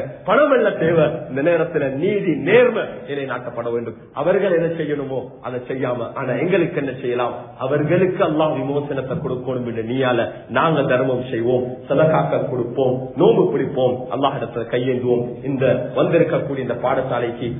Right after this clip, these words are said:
உங்களோட தர்மங்கிற வாரி வழங்கும்படி வேண்டி அல்லாஹ் சுப்ஹானஹு வ தஆலா நம் அனைவரையும் புரிந்து கொள்வானாக. யா அல்லாஹ், எங்களுடைய நிலைமைகளை சீராக்குவாயாக, நிலைமைகளை சீராக்குவாயாக, உலகத்துடைய நிலைமைகளை சீராக்குவாயாக. யா அல்லாஹ், எங்கள் முன்னால் நடக்கக்கூடிய இந்த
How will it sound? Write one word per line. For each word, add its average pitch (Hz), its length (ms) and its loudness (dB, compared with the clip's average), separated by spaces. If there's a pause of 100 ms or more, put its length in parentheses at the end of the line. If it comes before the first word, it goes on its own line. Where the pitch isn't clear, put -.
உங்களோட 113 260 -4
தர்மங்கிற 123 500 2 (360)
வாரி 135 240 2
வழங்கும்படி 120 600 2
வேண்டி 117 280 0 (240)
அல்லாஹ் 127 260 2
சுப்ஹானஹு 123 360 0
வ 113 100 0
தஆலா 113 400 -2
நம் 120 160 -2
அனைவரையும் 139 480 4
புரிந்து 120 260 0
கொள்வானாக. 110 500 -2 (260)
யா 120 80 2
அல்லாஹ், 120 280 2
எங்களுடைய 113 340 0
நிலைமைகளை 107 500 0
சீராக்குவாயாக, 110 720 0 (760)
நிலைமைகளை 139 540 4
சீராக்குவாயாக, 120 760 2 (380)
உலகத்துடைய 147 520 4
நிலைமைகளை 120 480 0
சீராக்குவாயாக. 120 720 0 (340)
யா 135 100 0
அல்லாஹ், 127 320 4 (260)
எங்கள் 135 240 0
முன்னால் 135 340 2
நடக்கக்கூடிய 123 560 0
இந்த 107 140 -2